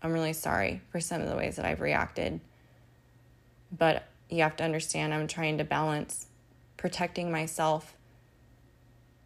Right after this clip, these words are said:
after being treated," I don't even know what to say, being treated like not even a human,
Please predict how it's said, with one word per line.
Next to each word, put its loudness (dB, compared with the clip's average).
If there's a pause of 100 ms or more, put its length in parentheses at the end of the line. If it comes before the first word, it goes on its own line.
(1160)
after 4
being 0
treated," 0 (3000)
I -20
don't -4
even -4
know -4 (160)
what -2
to -6
say, -4 (680)
being 6
treated 2
like 2 (320)
not 2
even 2
a -2
human, -2